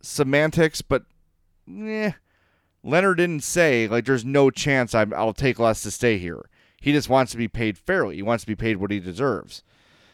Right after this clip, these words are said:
Ugh. So it's, it's interesting. Whoever you <laughs> choose to believe. Uh, look, I think the Blackhawks would have been happy to have Robin Lehner back at three years. I can't imagine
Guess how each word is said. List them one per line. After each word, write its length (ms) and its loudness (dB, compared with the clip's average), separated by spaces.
Ugh. 360 4
So 260 2
it's, 260 -2
it's 240 4
interesting. 600 2
Whoever 360 4
you 420 -4
<laughs> 60 -18
choose 340 -2
to 140 -10
believe. 600 -4
Uh, 240 8
look, 240 4
I 160 6
think 300 -4
the 80 -2
Blackhawks 500 2
would 140 0
have 80 -4
been 140 -2
happy 320 2
to 100 2
have 260 2
Robin 320 0
Lehner 240 -6
back 260 -2
at 100 -12
three 200 -8
years. 460 -2
I 100 -6
can't 380 -4
imagine 720 -2